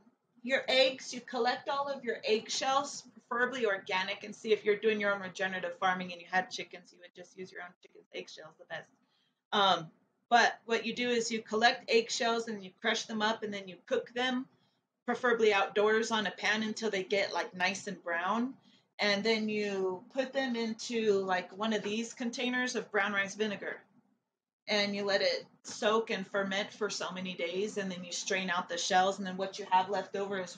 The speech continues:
water-soluble calcium, available to be taken up to, the plants love it, they'll take it immediately.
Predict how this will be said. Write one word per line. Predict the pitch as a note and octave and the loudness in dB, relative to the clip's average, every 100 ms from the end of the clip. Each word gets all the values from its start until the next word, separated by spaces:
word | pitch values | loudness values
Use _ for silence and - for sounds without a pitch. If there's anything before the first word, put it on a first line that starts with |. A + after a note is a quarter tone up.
| - _ _ | -20 _ _
water-soluble | G3 F#3+ G3 G3 G#3 F#3 F3+ F3 F3+ F3 - | 2 2 2 -4 -4 -4 -4 -8 -6 -6 -4
calcium, | F3 D#3+ - D3 C#3 _ _ _ _ _ _ _ - | -4 -4 -6 -18 -20 _ _ _ _ _ _ _ -8
available | F3+ G3 G3 G#3 G#3 | -4 -2 0 0 -4
to | G#3 A#3 | -4 -10
be | G3 | -10
taken | - G#3 G3 G3 | -4 -4 -4 -4
up | C3+ F#2 - - _ _ - | -4 -4 -8 -20 _ _ -4
to, | F#3 - - _ G3+ | -2 -2 -8 _ -10
the | |
plants | G3 G3+ G3+ - | -6 -4 -4 -4
love | G3 F#3+ | -4 -4
it, | F#3+ - | -4 -6
they'll | F3 | -8
take | - - - | -8 -10 -12
it | F#3+ | -14
immediately. | F3 F3 E3 - - | -14 -12 -10 -8 -10